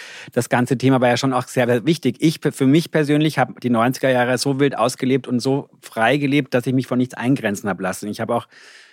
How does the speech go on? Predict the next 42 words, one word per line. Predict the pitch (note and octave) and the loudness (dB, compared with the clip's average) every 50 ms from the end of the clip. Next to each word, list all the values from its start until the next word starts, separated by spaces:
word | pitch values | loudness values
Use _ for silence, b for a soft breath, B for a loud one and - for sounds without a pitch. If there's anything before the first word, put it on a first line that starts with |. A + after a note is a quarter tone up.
| B B | B B
um | - - B2 | -6 -2 0
meine | C3 B2 A#2+ B2 | 0 0 0 0
Sexualität | G#2+ B2 A2+ - - B2 A#2+ A2 - D3+ D#3 - | 0 -2 -2 -2 -2 -4 -4 -2 -2 -2 -2 0
keinen | - D#3 D3 | 0 0 0
Hehl | D3 C#3+ D3+ D#3+ D3+ | 2 2 2 2 2
gemacht | D3+ D3 C#3 C#3+ D#3+ D#3 - - | 2 2 2 2 0 -2 -6 -10
und | - A#2+ B2 A2+ - - | -8 -6 -6 -6 -6 -8
ich | A2+ A2+ - | -10 -6 -2
hab, | B2+ A#2+ - - | -4 -4 -4 -2
äh, | G2+ A2 A#2 A2+ A2+ A2+ - - | 0 0 2 2 2 0 -2 -4
einfach, | - A#2 B2+ B2 C3+ B2+ - - - - | -2 -2 0 0 0 -2 -4 -6 -8 -2
bin | - C3 | 0 0
damit | B2+ B2+ - A#2+ B2+ A#2+ - | 0 0 0 -2 -4 -2 0
ganz | - B2 B2 A#2+ - | 0 0 0 0 -2
offen | A#2+ B2+ - C3 | -2 -2 -2 -2
umgegangen. | G#2 C3+ D#3 F3 C#3+ G#2+ G#2+ G2+ G#2 G2+ | -2 0 0 0 2 2 0 0 0 0
Vielleicht | A#2 A#2 A#2 - | -2 -2 -2 -2
hab | A#2 - | -2 -2
deshalb | A#2+ A#2 - C3+ A#2+ - | -2 -2 -2 -2 -2 -2
ich | C3 B2+ - | -6 -4 -4
auch | - A#2+ - | -4 -4 -2
keine | - B2 A#2+ A2 | -2 -2 -2 -2
Probleme | - A2+ G#2+ C3+ C#3+ | -2 -2 0 0 2
damit | C#3+ A#2+ G#2 G2 - | 2 0 0 -4 -6
bekommen. | - G2+ F2 - G2 F2+ G2+ G2 | -8 -12 -10 -8 -8 -6 -6 -6
Aber | F#2+ G#2 G#2 | -6 -6 -2
ganz | - A#2 B2+ C3+ - | 0 0 0 0 -2
viele | - C3+ C3 | -2 -2 0
Menschen | B2+ A#2+ A#2 C3+ B2+ - D3 C#3+ C#3 B B B B B B B B B | 0 0 0 -2 -2 -2 -4 -4 -4 B B B B B B B B B
und | B B2 A#2+ A2 | B -2 -2 0
grad, | - A2+ A#2 B2 - | 2 2 0 0 0
also | A2 G#2+ A2+ | -2 -2 0
junge, | A2 A#2 C3 C#3+ C#3 C3 B2+ B2+ A#2+ G#2+ - | 2 4 4 4 4 4 4 2 0 -2 -2
ähm, | A#2 A2+ A2+ G#2+ G2+ | -2 -2 -2 -4 -2
Girls | - B2 A#2+ B2+ C3+ B2+ | 0 2 2 2 2 2
und | C3 B2 - | 0 0 2
Boys, | B2 A2+ A#2+ C#3 C#3+ - | 4 4 4 4 2 0
die | - B2+ A#2+ A2 | -4 -4 -4 -2
eben | A#2 A2+ B2 | 0 0 2
lesbisch | A2+ A2+ B2 C3 - C#3+ B2+ | 2 2 0 -2 -2 -6 -4
oder | B2+ B2 B2 | -2 -2 -2
schwul | A#2 - C3 C#3 E3+ F3 D#3 A2 | -2 -2 0 2 4 4 4 2